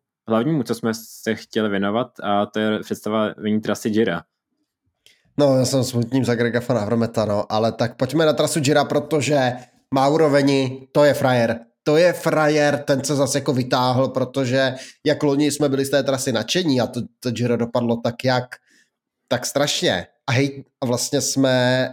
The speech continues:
Speaker 2: vyhrotili Christiana Prudhomea za tu trasu Tour de France, tak si myslím, že Mauroveni si vzal dost jasnou inspiraci Christianem Prudhomem a stvořil absolutně šílené monstrum,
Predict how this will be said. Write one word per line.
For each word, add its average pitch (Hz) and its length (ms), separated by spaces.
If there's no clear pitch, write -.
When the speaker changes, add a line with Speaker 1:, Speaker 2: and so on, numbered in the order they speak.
Speaker 2:
vyhrotili 135 840
Christiana 135 440
Prudhomea 131 420
za 123 100
tu 131 120
trasu 120 280
Tour 117 160
de 131 100
France, 120 280
tak 131 120
si 147 100
myslím, 135 260
že 127 80
Mauroveni 131 600
si - 120
vzal 135 220
dost 139 240
jasnou 139 280
inspiraci 123 840
Christianem 123 440
Prudhomem 117 520
a 117 40
stvořil 120 520
absolutně 127 520
šílené 123 500
monstrum, 127 540